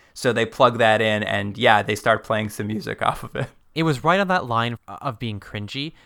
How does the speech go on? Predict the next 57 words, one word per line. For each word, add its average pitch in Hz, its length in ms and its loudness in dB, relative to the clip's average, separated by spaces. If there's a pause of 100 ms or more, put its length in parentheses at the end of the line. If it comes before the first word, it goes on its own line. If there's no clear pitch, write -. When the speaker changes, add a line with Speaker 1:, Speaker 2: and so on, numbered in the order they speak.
Speaker 2:
because 120 280 -4
what, 160 200 0
what 165 140 0
starts 147 200 -4
playing 104 440 -4
is, 90 600 -10
uh, 90 240 -8
the 110 120 -6
Ramones 92 480 -4
start 92 260 -10
playing. 87 320 -8 (340)
And 123 260 -2 (160)
the 139 80 -2
one 143 160 2
guy, 135 140 2
and 143 160 -6
they're 151 100 -2
like, 160 160 -6
"Oh, 208 300 -2
what 240 200 -6
is 254 200 -8
that?" 160 440 -8
And 160 140 -4
then 156 100 -2
the 147 60 -6
one 135 140 -2
guy's 117 180 -4
like, 95 140 -10 (240)
"I 180 140 2
know 101 200 0
this. 95 240 -6
I 123 60 0
heard 135 180 -2
it 156 40 -8
in - 40 -10
my 127 120 -6
twentieth 151 420 -10
century 160 340 -8
history 151 300 -8
class," 92 400 -6 (160)
which 147 160 -6
is 139 100 -4
such 160 180 -4
a, 147 140 -4
like, 113 220 -4 (260)
a 117 80 -6
Star 90 320 -6
Trek 107 300 -4
line. 104 420 -6 (300)
And 127 120 -2
I 123 60 4
was 117 120 0
just 107 60 -6
like, 110 120 -4
"Oh, 110 400 -2
eye 107 160 2
roll." 107 320 -4